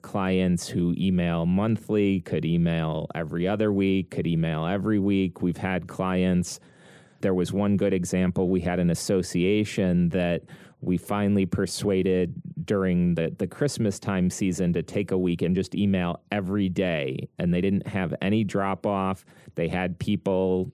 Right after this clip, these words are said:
you know, this is anecdotal, but a few people say, "Oh, thanks for the reminders. I never would have gotten that done."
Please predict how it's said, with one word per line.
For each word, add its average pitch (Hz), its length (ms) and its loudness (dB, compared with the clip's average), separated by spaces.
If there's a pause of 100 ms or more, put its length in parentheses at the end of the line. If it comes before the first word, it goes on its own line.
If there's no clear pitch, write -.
you 95 100 0
know, 78 260 -2
this 82 160 -6
is 85 140 -4
anecdotal, 143 640 0
but 113 180 0
a 95 60 0
few 110 240 -2
people 95 300 -2
say, 95 220 -2
"Oh, 101 140 0
thanks 107 320 -2
for 113 140 -2
the 95 80 -2
reminders. 104 720 0
I 90 80 -2
never 92 320 -2
would 92 100 0
have 87 140 -4
gotten 90 380 0
that 80 320 -2
done." 120 360 2